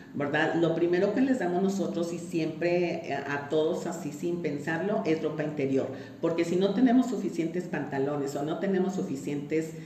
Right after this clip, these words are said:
este, blusas para las chicas, eh, o, o zapatos,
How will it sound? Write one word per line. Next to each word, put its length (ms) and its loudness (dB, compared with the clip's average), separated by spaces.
este, 480 0
blusas 480 6
para 240 0
las 320 -2
chicas, 520 -2
eh, 680 2
o, 300 2
o 100 0
zapatos, 600 2